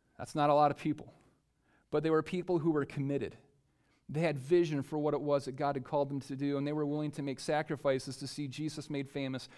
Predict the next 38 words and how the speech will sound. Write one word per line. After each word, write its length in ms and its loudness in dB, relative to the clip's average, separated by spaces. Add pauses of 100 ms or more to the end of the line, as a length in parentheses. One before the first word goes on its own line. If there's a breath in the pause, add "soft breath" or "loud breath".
(140 loud breath)
to 100 -6
create 520 0
an 240 0
environment 640 0
where 140 -2
people 360 -6
could 120 -4
have 160 0
an 40 -2
encounter 380 -4
with 160 -2
God. 280 2 (260 loud breath)
And 100 0
now, 140 4
two 180 -4
years 260 2
later, 400 0 (220 soft breath)
last 320 2
week, 180 2
we 80 4
had 100 4
a 220 2
hundred 320 2
and 120 -2
forty 260 -2
people 360 -4
here. 260 -6 (800)
From 160 -2
fifteen 520 0
to 120 0
a 60 2
hundred 260 -2
and 160 -4
forty 240 -4
people 400 -6
in 60 -4
two 180 -8
years. 440 -6